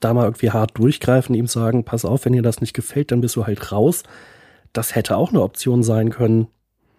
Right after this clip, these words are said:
Ich würde auch nicht, ich bin nicht sicher, ob Spock der wichtigste Charakter ist. Und Kirk ist es halt auch. Die Enterprise ist auch irgendwie der wichtigste Charakter und Kirk, Spock und McCoy zusammen sind auch unglaublich wichtig.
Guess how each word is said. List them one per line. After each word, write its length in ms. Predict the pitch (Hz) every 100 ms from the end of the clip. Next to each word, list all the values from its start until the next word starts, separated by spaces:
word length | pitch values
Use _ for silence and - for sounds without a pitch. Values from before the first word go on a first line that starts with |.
| _ - - - 95 123 117
Ich 200 | 107 -
würde 160 | 143 139
auch 120 | 139
nicht, 260 | 143 - - _ _ -
ich 140 | 147
bin 100 | 175
nicht 140 | 175
sicher, 220 | 170 - 104
ob 80 |
Spock 260 | - 123 -
der 100 | 98
wichtigste 400 | 104 - 120 -
Charakter 480 | - 113 113 - 101
ist. 240 | 113 - - _ _ _ _ _ _ _ - -
Und 160 | 117 _ _ - -
Kirk 360 | - 120 160 -
ist 200 | 147 -
es 140 | 127
halt 200 | 113 98 _ -
auch. 380 | 101 127 196 - - - - _ _ _
Die 320 | 135 135 127
Enterprise 580 | 117 135 156 - 139 147
ist 140 | 98 220
auch 180 | -
irgendwie 260 | 156 156 160
der 120 | 147
wichtigste 400 | 147 - 156 -
Charakter 420 | - 135 139 -
und 140 | 104 120
Kirk, 260 | 120 139
Spock 240 | - 135 131
und 120 | 120
McCoy 360 | 117 - 123 127
zusammen 560 | - 104 104 147 160
sind 280 | 135 139 -
auch 180 | 170 175
unglaublich 580 | 123 104 107 - 107 107
wichtig. 400 | 104 - 139